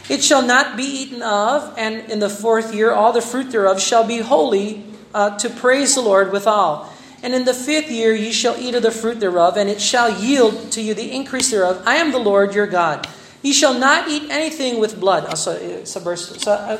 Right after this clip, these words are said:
twenty-three hanggang twenty-four, kinikilala ng, um, farmer na yung kanyang ani ay talagang lahat yan ay nasa Panginoon.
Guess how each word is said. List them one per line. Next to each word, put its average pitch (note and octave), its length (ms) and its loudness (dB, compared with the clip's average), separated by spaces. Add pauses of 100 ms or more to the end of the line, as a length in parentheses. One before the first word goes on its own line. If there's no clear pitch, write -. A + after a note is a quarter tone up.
(140)
twenty-three D4 480 0
hanggang B3+ 320 0
twenty-four, A3 800 0 (640)
kinikilala C#4 720 2
ng, B3 180 -6 (220)
um, G#3 320 -2 (320)
farmer G#3 800 -2 (480)
na A3 400 0
yung C4+ 240 -2
kanyang B3+ 400 0
ani G#3+ 560 -2
ay A3+ 160 -4
talagang A3 480 -4
lahat A3 320 -2
yan F#3+ 80 -8
ay F#3+ 160 -8
nasa F#3+ 240 -6
Panginoon. E3+ 560 -8